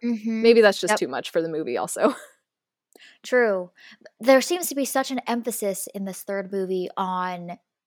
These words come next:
Speaker 1: people in Zion, people that are part of this, like, rebel group, believing in Neo and making decisions
Speaker 2: Mm-hmm.
Speaker 1: like Niobe,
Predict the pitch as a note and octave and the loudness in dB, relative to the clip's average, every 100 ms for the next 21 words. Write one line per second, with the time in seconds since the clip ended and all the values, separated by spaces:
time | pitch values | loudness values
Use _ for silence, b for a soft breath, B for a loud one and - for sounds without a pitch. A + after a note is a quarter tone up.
0 | _ - - C#4+ C#4 C4 A#3 A3 G#3+ A3 | _ -14 -8 -6 0 2 4 2 0 -4
1 | _ _ _ - A#3+ A3+ A3 A3 G3+ F#3+ | _ _ _ -4 0 0 -2 -4 -2 0
2 | F#3+ F#3+ F#3 F3+ F3+ F#3 - _ _ - | 0 -2 -2 -4 -6 -8 -14 _ _ -12
3 | A#3+ A3+ G#3+ G3 F#3+ G3+ G3 F#3 F3 F3 | -8 -4 0 0 -2 -2 -2 -2 -4 -8
4 | F3+ F3 F3+ F3+ F3 F3+ F3+ F3+ F3 _ | -6 -2 -2 -2 -6 -6 -6 -6 -8 _
5 | _ _ _ - G#3 G3 A3 A3+ A3+ G#3 | _ _ _ -2 -2 0 -4 0 0 0
6 | - F3+ F#3 F#3 F3 B2 D3+ G3 - F#3+ | -6 -8 -6 -4 -4 -4 -6 -10 -6 -2
7 | F#3 F#3 F3+ F3+ - _ _ _ _ G#3 | 0 -2 -4 -10 -12 _ _ _ _ 0
8 | A3+ A#3 A3 G3 F#3 A#3 F#3+ F#3 F#3 F3+ | 0 0 0 -2 0 0 0 -2 -4 -4
9 | F3+ F#3 F3+ G#3+ A3+ F#3 F3 | -4 -4 -2 0 0 -2 -6